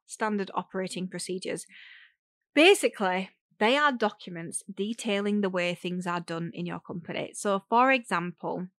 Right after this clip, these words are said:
you should have a standard operating procedure for how you reply to a customer email. You could have one, or should have one, um, for how you upload a resource if you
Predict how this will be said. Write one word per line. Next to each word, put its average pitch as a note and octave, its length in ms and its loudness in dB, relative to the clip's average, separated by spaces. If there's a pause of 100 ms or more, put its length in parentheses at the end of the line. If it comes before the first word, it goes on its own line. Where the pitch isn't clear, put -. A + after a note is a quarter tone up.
(1040)
you C#4+ 400 4
should B3+ 220 -2
have G3 220 4
a G3+ 60 0
standard A#3+ 480 2
operating G3 480 -4
procedure F#3+ 680 -2
for F#3+ 120 0
how G3+ 240 4
you G3 240 0
reply F3 320 -2
to - 140 -10
a - 20 -8
customer C#4 360 -4
email. A3 460 0 (680)
You G3+ 440 0
could G3+ 240 0
have F#3+ 320 2
one, F#3 680 0 (120)
or F3+ 140 -4
should C4 320 -2
have F#3+ 300 2
one, F#3 400 2 (340)
um, G3+ 260 2
for G3 140 0
how F#3+ 220 4
you G3 200 4
upload A3+ 300 2
a B3+ 60 0
resource C4 640 6
if G3 120 -6
you F#3+ 120 -6